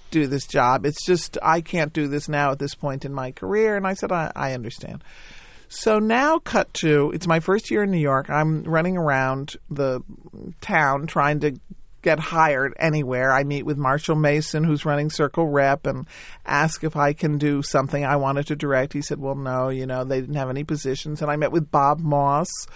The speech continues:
who had started a theater called Playwrights Horizons. I went, I met everyone everywhere to try to get a job.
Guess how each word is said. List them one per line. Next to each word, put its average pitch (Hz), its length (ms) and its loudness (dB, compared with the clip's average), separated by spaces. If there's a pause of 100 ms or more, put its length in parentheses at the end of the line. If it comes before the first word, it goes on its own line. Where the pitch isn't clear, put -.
(280)
who 170 160 4
had 147 120 2
started 143 400 2
a 160 60 0
theater 147 260 2
called 143 240 2
Playwrights 143 320 4
Horizons. 143 360 4
I 180 120 6
went, 202 260 0 (120)
I 190 100 4
met 202 240 2 (360)
everyone 196 680 2 (120)
everywhere 139 440 0
to 135 120 -6
try 127 220 0
to 127 60 -2
get 120 160 -4
a 98 40 -8
job. - 380 -8